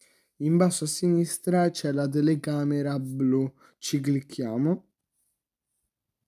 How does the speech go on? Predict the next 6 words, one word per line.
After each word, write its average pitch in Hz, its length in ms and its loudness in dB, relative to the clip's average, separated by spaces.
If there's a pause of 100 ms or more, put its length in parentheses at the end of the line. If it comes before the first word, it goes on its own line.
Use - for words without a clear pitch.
(2250)
Una 92 180 -6
volta 151 380 0
selezionata 143 720 -4
l'immagine 131 1120 -2
da 123 240 -6
inviare, 135 960 -2